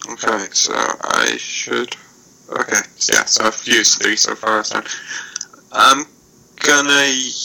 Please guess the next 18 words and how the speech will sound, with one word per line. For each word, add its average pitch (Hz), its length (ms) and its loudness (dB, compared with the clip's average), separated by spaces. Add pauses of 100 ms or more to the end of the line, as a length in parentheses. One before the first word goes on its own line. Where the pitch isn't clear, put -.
(340)
I've 120 180 2
got 143 220 4
a 156 40 -6
nine, 139 500 6
a 131 80 -4
single 131 420 2
nine, 104 640 4
so - 180 -2
can - 160 0
I 120 100 8
use 120 320 2
fire 131 300 6
discipline 143 460 -4
motion, 143 500 -6
'cause - 120 -6
that's 123 240 -2
rank 139 260 0
one? 156 320 0